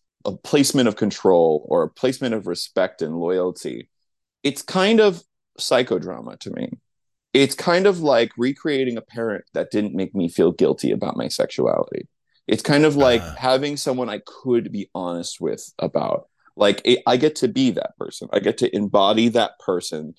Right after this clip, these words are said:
Speaker 1: that I wish existed in my life.
Speaker 2: Yeah.
Speaker 1: And as I'm looking at that person I'm performing this role for,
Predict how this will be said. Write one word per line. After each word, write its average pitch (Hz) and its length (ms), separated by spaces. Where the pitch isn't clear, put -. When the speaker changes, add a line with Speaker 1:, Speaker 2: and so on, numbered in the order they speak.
Speaker 1:
that 98 120
I 95 100
wish 101 340
existed 87 540
in - 120
my - 140
life. - 400
Speaker 2:
Yeah. 98 320
Speaker 1:
And 107 420
as 123 300
I'm 120 200
looking 123 360
at 101 180
that 92 220
person 87 420
I'm 85 220
performing 92 560
this - 200
role 139 260
for, - 460